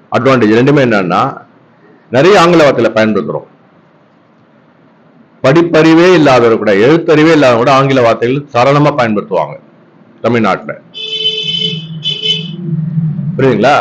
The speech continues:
அதால வந்து நவுன்ஸை பத்தி தெரிஞ்சுக்கணுன்றது பெரிய கஷ்டமே கிடையாது, எல்லாருக்கும் o-, almost தெரிஞ்சிருக்கும். ஆனா வெர்பு தெரிஞ்சுக்கிறது தான் வந்து கஷ்டமா இருக்கும். ஏன்னா நம்ம வெர்பு வந்து நம்ம இப்பெல்லாம் வந்து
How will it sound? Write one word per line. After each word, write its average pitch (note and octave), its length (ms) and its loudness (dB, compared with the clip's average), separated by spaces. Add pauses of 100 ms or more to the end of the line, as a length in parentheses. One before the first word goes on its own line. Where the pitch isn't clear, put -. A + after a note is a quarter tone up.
(140)
அதால D#3+ 320 0
வந்து C#3+ 480 2
நவுன்ஸை F3 440 2
பத்தி D3+ 180 -4
தெரிஞ்சுக்கணுன்றது C#3+ 640 -2
பெரிய A#2+ 260 0
கஷ்டமே A2+ 360 -4
கிடையாது, E2+ 340 -4 (680)
எல்லாருக்கும் C#3+ 440 2
o-, B2 200 2
almost C3 300 0
தெரிஞ்சிருக்கும். G#2+ 500 0 (720)
ஆனா B2+ 180 0
வெர்பு A3+ 340 2
தெரிஞ்சுக்கிறது D#3 400 2
தான் D3 160 2
வந்து B2+ 180 0
கஷ்டமா G2 340 -4
இருக்கும். - 240 -8 (680)
ஏன்னா E3+ 280 2
நம்ம C#3+ 180 2
வெர்பு G3+ 300 2
வந்து D#3+ 180 2
நம்ம B2 200 0 (680)
இப்பெல்லாம் D#3 380 2
வந்து D#3 220 2